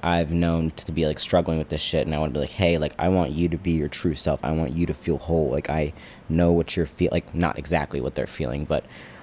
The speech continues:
I was in that position. I can relate to you. Let me help you, or talk to me, or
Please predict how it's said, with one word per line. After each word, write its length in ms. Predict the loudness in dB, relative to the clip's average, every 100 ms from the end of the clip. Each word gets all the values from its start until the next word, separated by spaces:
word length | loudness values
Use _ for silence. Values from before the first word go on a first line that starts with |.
| 0
I 80 | 2
was 160 | 2 2
in 200 | 2 4
that 180 | 2
position. 760 | -4 0 0 0 0 0 -2 -4
I 80 | -6
can 180 | -4 -2
relate 380 | 2 4 4 2
to 120 | 0
you. 460 | 2 4 4 2 2
Let 180 | 2 2
me 180 | 2 2
help 320 | 4 2 4
you, 300 | 4 6 4
or 360 | 2 2 0 0
talk 360 | 2 2 2 2
to 100 | 4
me, 420 | 8 8 6 4
or 400 | 4 4 2